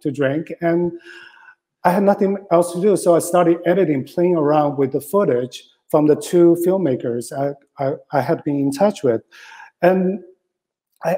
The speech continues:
I don't know whether because the quarantine or because the wine, I found myself constantly in tears because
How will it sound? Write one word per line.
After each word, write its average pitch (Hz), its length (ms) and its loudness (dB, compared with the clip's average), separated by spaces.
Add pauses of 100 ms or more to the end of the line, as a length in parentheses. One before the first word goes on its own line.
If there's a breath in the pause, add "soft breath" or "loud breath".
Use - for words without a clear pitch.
I 180 80 2
don't 226 140 6
know 233 100 8
whether 208 220 6
because 175 600 0
the 160 200 2
quarantine 170 560 0
or 147 160 -2
because 143 300 -6
the 143 80 -6
wine, 131 520 0
I 151 80 0
found 165 240 -2
myself 151 500 2
constantly 160 640 0
in 147 120 0
tears 127 460 0
because 151 300 -2